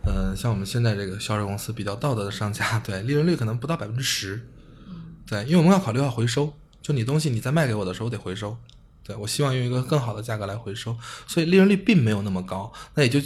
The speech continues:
Speaker 1: 要需要去考验你的这个资金实力。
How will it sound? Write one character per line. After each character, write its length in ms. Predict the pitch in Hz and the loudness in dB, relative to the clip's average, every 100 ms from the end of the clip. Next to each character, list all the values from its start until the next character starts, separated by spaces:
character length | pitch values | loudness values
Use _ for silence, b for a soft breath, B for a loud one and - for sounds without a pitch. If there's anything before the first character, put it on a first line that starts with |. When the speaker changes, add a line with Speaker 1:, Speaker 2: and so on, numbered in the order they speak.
| - - | -2 0
Speaker 1:
要 120 | 143 | 2
需 160 | - | 4
要 80 | 147 | 4
去 100 | 131 | 4
考 220 | 117 - | 0 0
验 140 | 101 107 | 0 0
你 100 | 92 | -2
的 140 | 92 | -6
这 140 | 92 92 | -8 -8
个 100 | 90 | -8
资 160 | - | -6
金 160 | 98 107 | -6 -4
实 140 | - | -4
力。 200 | - 87 | -6 -12